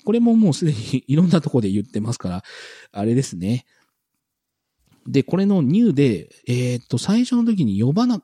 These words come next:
読まなかったところを一応読みますね。で、えーっと、最初のインスタンスを作成する云々のとこは一応読んだので、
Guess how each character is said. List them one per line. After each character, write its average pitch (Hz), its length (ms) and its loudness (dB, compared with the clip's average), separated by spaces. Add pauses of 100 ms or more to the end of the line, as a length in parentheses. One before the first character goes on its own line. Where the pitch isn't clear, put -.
読 139 160 2
ま 254 120 4
な 262 100 0
か 131 140 -2
っ 113 120 -4
た 101 120 -4
と 98 100 -10
こ 98 140 -4
ろ 87 140 -4
を 82 80 -6
一 98 320 -10
応 90 80 -8
読 101 200 -6
み 101 100 -4
ま 95 120 -6
す - 120 -20
ね。 131 220 -8 (840)
で、 143 360 0 (120)
え 113 40 -2 (440)
ー - 40 -12
っ - 20 -20 (720)
と、 135 140 -2
最 143 240 -2
初 160 160 -4
の 160 120 -2
イ 120 140 0
ン 160 120 0
ス - 60 -20
タ 175 120 -2
ン 175 80 -2
ス - 80 -6
を 165 100 0
作 - 220 -6
成 165 180 -2
す 151 60 -4
る 151 100 -2
云 151 240 0
々 143 140 2
の 107 60 -4
と 98 80 -6
こ 92 100 -12
は 82 60 -8
一 92 180 -12
応 101 40 -4
読 135 200 0
ん 98 140 -4
だ 87 160 -16
の 80 260 -20
で、 101 360 -4